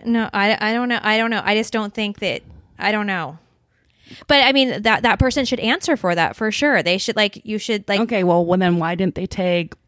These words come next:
Speaker 2: Holly Hardknocks? That's just as fucking random. Actually, it's not 'cause that had followers. <laughs>
Speaker 1: Yeah, I don't know.
Speaker 2: Yeah.
Speaker 1: But, but,
Speaker 2: Anyways.
Speaker 1: like, there's ways to, like, tag the wrong person. Like, I, it, I mean, no, you can
Speaker 2: If this person had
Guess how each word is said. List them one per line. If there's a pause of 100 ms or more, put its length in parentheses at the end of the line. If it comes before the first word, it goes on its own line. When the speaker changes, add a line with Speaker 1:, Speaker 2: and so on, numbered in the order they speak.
(120)
Speaker 2:
Holly
Hardknocks? (640)
That's
just
as
fucking
random.
Actually,
it's
not
'cause
that
had
followers. (440)
<laughs> (360)
Speaker 1:
Yeah,
I
don't
know. (920)
Speaker 2:
Yeah. (220)
Speaker 1:
But,
but,
Speaker 2:
Anyways.
Speaker 1:
like,
there's
ways
to,
like,
tag
the
wrong
person.
Like,
I,
it, (420)
I
mean,
no,
you
can
Speaker 2:
If
this
person
had